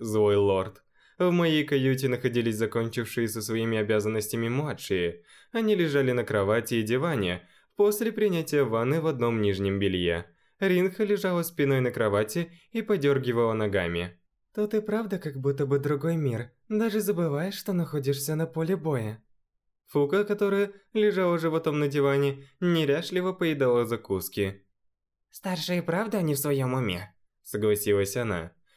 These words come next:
Участие роскошного корабля в войне действительно поставит под сомнение рассудок того, кому это пришло в голову.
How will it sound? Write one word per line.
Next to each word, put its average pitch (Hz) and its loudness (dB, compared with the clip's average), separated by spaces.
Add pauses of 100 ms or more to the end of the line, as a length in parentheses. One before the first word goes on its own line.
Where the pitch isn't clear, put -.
(140)
Участие 202 0
роскошного 175 -2
корабля 135 2
в 123 0
войне 127 0 (160)
действительно 208 -2
поставит 185 -2
под - -8
сомнение 135 2
рассудок 123 -2
того, 117 0 (140)
кому 196 0
это 208 -2
пришло 165 0
в 110 -4
голову. 90 0